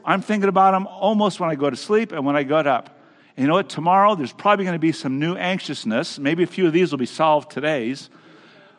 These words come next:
But I know some are still coming. I can sense it. I know some things coming down the pike.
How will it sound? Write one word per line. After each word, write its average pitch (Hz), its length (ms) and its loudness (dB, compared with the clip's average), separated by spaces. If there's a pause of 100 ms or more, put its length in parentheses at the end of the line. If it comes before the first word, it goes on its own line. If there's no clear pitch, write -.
(100)
But 127 80 0
I 170 120 4
know 202 200 2
some 160 240 -2
are 151 40 -4
still 165 200 -2
coming. 156 400 0 (720)
I 131 120 -2
can 131 220 -2 (180)
sense - 480 -2
it. - 260 -10 (460)
I 123 160 0
know 196 540 4
some 151 220 -6
things 175 340 -4
coming 185 320 -2
down 165 180 0
the 143 80 -4
pike. 170 520 0